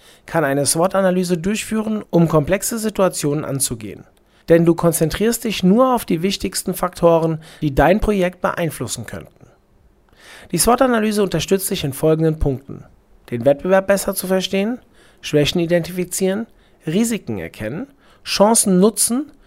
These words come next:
Stärken ausbauen, Entscheidungshilfe, Konkurrenzanalyse durchführen, Handlungsempfehlungen erstellen. Der swot-Analyse-Prozess. Der Begriff swot steht für die jeweiligen Stärken und Schwächen sowie den zugrunde liegenden Chancen und Risiken.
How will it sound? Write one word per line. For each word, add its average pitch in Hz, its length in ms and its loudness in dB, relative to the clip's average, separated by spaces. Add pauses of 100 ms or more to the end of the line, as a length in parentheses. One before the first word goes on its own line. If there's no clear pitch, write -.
(200)
Stärken 196 500 0
ausbauen, 180 680 0 (320)
Entscheidungshilfe, 214 1040 0 (320)
Konkurrenzanalyse 185 880 2
durchführen, 175 640 0 (220)
Handlungsempfehlungen 147 1040 0
erstellen. 76 540 -10 (1900)
Der 170 80 2
swot-Analyse-Prozess. 208 1300 0 (640)
Der 160 60 0
Begriff 185 320 4
swot - 640 0
steht 180 260 -2
für 185 120 0
die 160 120 -4
jeweiligen 196 520 -2
Stärken 147 440 -2
und 160 140 -2
Schwächen 156 420 -2
sowie 143 240 -2
den 143 200 0
zugrunde 202 560 0
liegenden 208 400 0
Chancen 139 420 -2
und 160 180 -4
Risiken. 110 480 -8